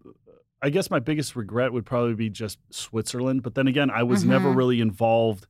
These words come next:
Speaker 1: in any of the drama that was going on. So I
Speaker 2: Yeah.
Speaker 1: can't really, I don't really wanna put myself in, like, 'cause, y-, again, I don't have a leg to stand on in a lot of these, uh, situations. Like,
Speaker 2: Yeah.
Speaker 1: why am I going to be telling,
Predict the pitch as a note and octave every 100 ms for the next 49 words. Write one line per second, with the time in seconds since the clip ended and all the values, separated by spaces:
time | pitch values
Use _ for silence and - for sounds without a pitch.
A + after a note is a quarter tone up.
0 | _ _ _ - B2 B2+ A#2+ A2+ A2 G#2+
1 | A#2 C3 B2 G#2+ A2 G#2+ G2 G#2+ A2+ B2
2 | G#2 F#2+ - A2+ A#2 B2 C#3 A#2+ B2 A#2+
3 | - - - _ B2+ C3 B2 B2+ A#2 A2
4 | G#2 - _ _ - - - D#3 C3 A2
5 | - A2 - G#2+ G#2 G2+ F#2 _ _ _
6 | _ _ G#2+ - B2 G2 - C3+ A#2+ A2+
7 | A#2+ D#3+ F#2+ A2 B2 C#3 A#2 B2 - -
8 | - E3 D3+ B2 A#2 A#2 A2+ A2 G#2+ A2
9 | - - A2 - C3 A#2 C3+ E3+ E2+ D#3+
10 | F#3 G3 F#3+ D#3+ D#3 _ _ G2 A2 C3
11 | C#3 C3+ C3 C3 B2+ B2+ A#2+ - A#2+ A2
12 | A2+ A2 - A#2 A2+ A2 G#2+